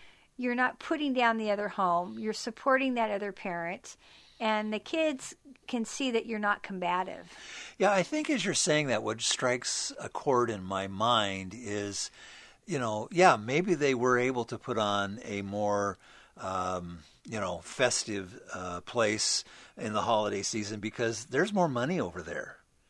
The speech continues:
Speaker 2: And,
Speaker 1: Mm-hmm.
Speaker 2: and you don't, and maybe you
Speaker 1: Mm-hmm.
Speaker 2: just don't have the extra money that, you know, you, you once upon a time did. Um, and, and in that case, if the kid starts to compare, then, you know, uh, don't shut them down.
Speaker 1: No.
Speaker 2: I think
Speaker 1: Yeah.
Speaker 2: you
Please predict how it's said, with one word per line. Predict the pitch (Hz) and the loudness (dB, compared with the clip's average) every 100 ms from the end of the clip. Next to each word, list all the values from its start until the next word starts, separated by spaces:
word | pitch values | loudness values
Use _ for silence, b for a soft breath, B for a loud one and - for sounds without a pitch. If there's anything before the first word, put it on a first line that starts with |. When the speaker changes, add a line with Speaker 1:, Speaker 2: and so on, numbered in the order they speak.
| _ _ - | _ _ -10
Speaker 2:
And, | 107 | -6
Speaker 1:
Mm-hmm. | 104 | -4
Speaker 2:
and | 117 | -2
you | 113 123 | 0 0
don't, | 113 | -2
and | 110 107 | -4 -2
maybe | 110 123 | 0 2
you | 123 127 | 2 0
Speaker 1:
Mm-hmm. | |
Speaker 2:
just | 123 120 | -2 0
don't | 120 113 | 0 0
have | 113 117 120 117 B B B B | 0 2 0 -2 B B B B
the | 120 104 | -2 0
extra | 110 - 107 101 | 0 0 -4 -2
money | 101 123 117 | -2 -2 -2
that, | 98 92 | -2 -4
you | - 104 | -4 -6
know, | 92 90 87 107 | -4 -6 -8 -8
you, | 95 90 | -10 -8
you | - | -6
once | 92 101 95 - - | -4 -4 -4 -8 -8
upon | - 98 92 | -8 -4 -4
a | |
time | 87 95 85 | -4 -6 -4
did. | 120 131 92 - B B B B | 2 2 2 -4 B B B B
Um, | - 107 98 95 95 - - - | -4 0 0 0 -4 -12 -18 -10
and, | 139 | -6
and | 135 117 | -4 -2
in | 110 | 0
that | 120 - | 0 0
case, | 120 107 | 0 -2
if | 90 - | -4 -8
the | 98 | -6
kid | 170 214 | 0 0
starts | 262 - 113 - | 2 4 4 2
to | - | -8
compare, | - 101 90 104 82 82 85 - b b b | -8 -10 -6 -4 -2 -4 -6 -12 b b b
then, | - 147 151 147 131 - - | -4 0 0 -2 -8 -18 -6
you | 151 | 0
know, | 135 123 127 - | 2 0 -4 -8
uh, | - - - 73 - - | -6 -6 -6 -8 -10 2
don't | 190 196 | 4 6
shut | - 180 151 | 4 4 4
them | 131 107 | 2 -4
down. | 95 127 156 107 170 185 | 2 6 6 4 -2 -6
Speaker 1:
No. | 202 190 175 165 - - | -4 -4 -4 -8 -12 -2
Speaker 2:
I | 127 | 0
think | 160 | 2
Speaker 1:
Yeah. | |
Speaker 2:
you | 160 | 2